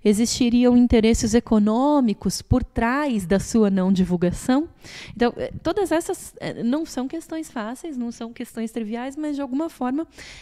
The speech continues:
elas aparecem pra gente com, com alguma re-, eh, eh, alguma sistematicidade no no-, no nosso cotidiano. Quem nunca se deparou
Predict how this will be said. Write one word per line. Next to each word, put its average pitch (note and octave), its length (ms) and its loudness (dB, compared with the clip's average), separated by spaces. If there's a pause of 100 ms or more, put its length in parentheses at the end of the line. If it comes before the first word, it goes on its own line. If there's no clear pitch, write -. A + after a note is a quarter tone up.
(100)
elas C4 240 -4
aparecem D4 680 -4
pra A#3+ 200 -2
gente A#3 360 -2
com, C4 320 -6
com C#4 260 -4
alguma C#4+ 460 -2
re-, C#4 280 -2
eh, - 200 -6 (320)
eh, - 320 -16
alguma B3+ 400 -2
sistematicidade B3 1500 -2 (400)
no A3 100 -2
no-, A3+ 380 0
no G#3+ 140 -2
nosso A3+ 880 0
cotidiano. B3 680 0 (440)
Quem F#4 240 0
nunca A#3+ 580 2
se - 240 -8
deparou G#3 380 -6